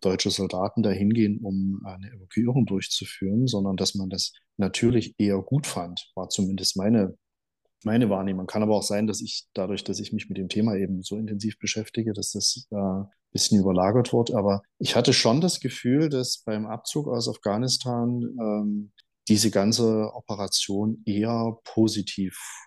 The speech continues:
konnotiert gesehen wurde im, im Vergleich zu dem vorher doch nicht so positiv gesehenen Einsatz der Bundeswehr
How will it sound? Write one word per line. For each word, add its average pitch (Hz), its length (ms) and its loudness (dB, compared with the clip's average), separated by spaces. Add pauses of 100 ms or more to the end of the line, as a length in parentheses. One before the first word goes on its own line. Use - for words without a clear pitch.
konnotiert 95 720 0
gesehen 92 460 -2
wurde 92 280 -4
im, 110 340 0 (400)
im 117 160 6
Vergleich 117 640 4
zu 127 200 0
dem 117 240 4
vorher 127 520 -2
doch 120 260 -6
nicht 123 200 -4
so 101 140 -6
positiv 98 640 -8
gesehenen 101 600 -2
Einsatz 104 480 0
der 101 100 0
Bundeswehr 101 680 0